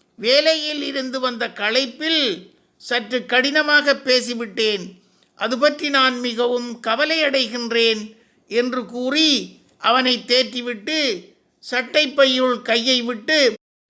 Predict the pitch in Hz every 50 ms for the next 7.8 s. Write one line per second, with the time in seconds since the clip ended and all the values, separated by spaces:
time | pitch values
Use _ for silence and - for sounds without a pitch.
0 | _ _ _ _ _ _ _ 202 226 226 214 - - 302 277 302 294 285 233 285
1 | 285 269 262 247 240 240 247 262 262 269 262 262 247 254 - 254 240 240 233 233
2 | 226 220 247 226 220 294 302 294 277 220 175 - - - _ _ _ _ _ _
3 | _ - 202 208 208 226 233 240 254 269 285 302 311 - - - _ _ _ _
4 | - 196 233 254 247 202 - 233 254 277 277 - 294 262 214 240 240 233 - -
5 | 277 254 262 254 247 208 240 233 226 226 220 220 220 233 233 277 311 330 320 359
6 | - _ _ _ _ _ - 190 214 233 233 233 233 233 226 226 226 226 185 185
7 | 220 226 220 220 220 214 180 185 202 214 202 190 170 143 - -